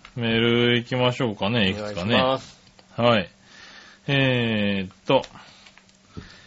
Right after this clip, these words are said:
Speaker 1: えー、新潟県の花ちこよっぴーさんからいこうかな。
Speaker 2: ありがとうございます。
Speaker 1: はい。えーっと。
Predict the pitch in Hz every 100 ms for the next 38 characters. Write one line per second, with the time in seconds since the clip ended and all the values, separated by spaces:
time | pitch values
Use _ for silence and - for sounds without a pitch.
0 | - - - - - - - 160 151 196
1 | 254 262 196 156 170 190 202 208 180 135
2 | 113 120 113 156 - - - - 110 117
3 | 151 165 - - - - 147 - - -
4 | - - - - - - - - - -
5 | - - - - 143 131 123 117 107 104
6 | 98 95 90 87 80 82 - 135